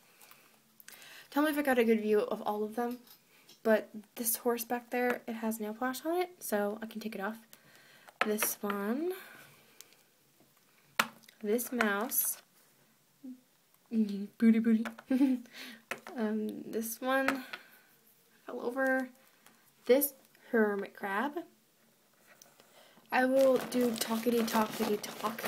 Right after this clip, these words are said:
at the end, if I have time. This ostrich. Whoop, whoop. This cat need a really good offer 'cause I traded the same girl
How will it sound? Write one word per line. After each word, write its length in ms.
at 140
the 260
end, 320
if 140
I 60
have 120
time. 280
This 800
ostrich. 1080
Whoop, 240
whoop. 300
This 200
cat 420
need 320
a 80
really 300
good 120
offer 300
'cause 360
I 60
traded 360
the 80
same 300
girl 340